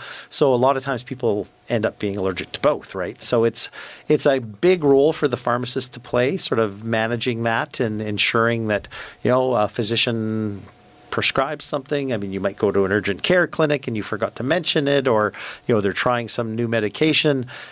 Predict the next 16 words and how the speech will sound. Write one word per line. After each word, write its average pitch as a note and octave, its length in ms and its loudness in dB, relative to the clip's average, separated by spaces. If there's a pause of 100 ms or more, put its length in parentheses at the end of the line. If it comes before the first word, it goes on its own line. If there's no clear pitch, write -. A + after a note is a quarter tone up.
(180)
and A2 320 0
then G#2+ 180 2
the G2+ 80 -6
pharmacist G2 480 -2
can A2 80 -6
pick G#2 240 -2
it G2 80 0
up F#2 160 0
and F#2 180 -8
kinda F#2 200 -4
say, F#2+ 180 -2
"Hey, A2+ 240 0
did F2+ 260 -8
you G2 120 0
know G#2+ 420 0
that G2+ 160 -6